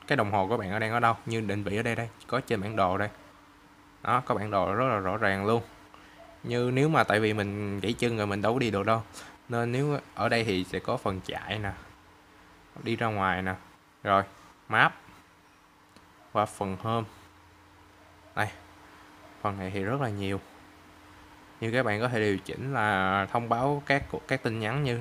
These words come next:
đây. Facebook, email. Rất là nhiều. Đó. Đây là mấy cái mình, à, có tải rồi. Còn nếu mà bạn có thêm thì add vô thêm thôi chứ không có gì.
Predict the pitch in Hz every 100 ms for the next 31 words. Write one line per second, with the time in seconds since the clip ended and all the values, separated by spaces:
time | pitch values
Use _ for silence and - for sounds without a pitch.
0 | 123 107 110 - - - - - - -
1 | - 110 98 - 143 151 127 117 113 110
2 | 113 113 120 117 - - _ _ - -
3 | _ 147 156 113 107 110 117 - - -
4 | - - - 101 120 - - - - -
5 | - - - - - - - - - 113
6 | 113 104 120 123 139 127 101 98 98 95
7 | 92 117 - 101 107 104 101 104 104 110
8 | 143 143 107 95 127 127 120 120 104 92
9 | - 127 135 117 123 117 120 110 135 139
10 | 131 98